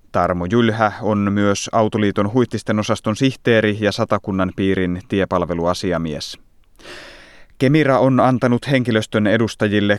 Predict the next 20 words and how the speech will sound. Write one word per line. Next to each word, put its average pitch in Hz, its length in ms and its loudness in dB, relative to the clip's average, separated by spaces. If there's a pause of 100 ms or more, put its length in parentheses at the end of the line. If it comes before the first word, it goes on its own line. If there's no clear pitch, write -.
kutsun 107 520 -2
yhteistoimintaneuvotteluihin, 117 1400 0
jotka 113 320 0
koskevat 113 460 -2
kaikkia 110 420 0
henkilöstöryhmiä 113 960 0
Kemiran 110 600 0
toimipaikoilla, 104 1000 2
muun 95 240 -2
muassa 107 280 -2
Sastamalassa 113 680 0
ja 110 100 4
Harjavallassa. 87 880 0 (680)
Yhtiö 98 520 0
ei 101 200 2
ole 92 120 0
sulkemassa 123 580 0
toimipaikkoja 110 720 2
Suomessa, 120 420 0
mutta 110 300 0